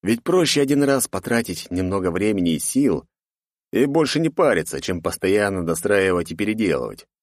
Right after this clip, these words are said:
Комбат сегодня ночевал в замке. Решил не оставлять гостей и проявить таким образом им своё доверие.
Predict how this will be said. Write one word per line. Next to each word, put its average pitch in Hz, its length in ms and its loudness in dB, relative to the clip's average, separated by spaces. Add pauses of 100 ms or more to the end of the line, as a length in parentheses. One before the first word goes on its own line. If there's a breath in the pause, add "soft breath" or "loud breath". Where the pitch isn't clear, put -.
(640)
Комбат 107 480 0
сегодня 143 420 2
ночевал 110 440 0
в 80 60 -8
замке. 65 440 -12 (640)
Решил 139 400 2
не 117 120 0
оставлять 117 460 0
гостей 87 560 0
и 107 360 0
проявить 104 340 0
таким 98 300 -2
образом 87 440 -2
им 95 160 -6
своё 87 280 -2
доверие. 82 580 0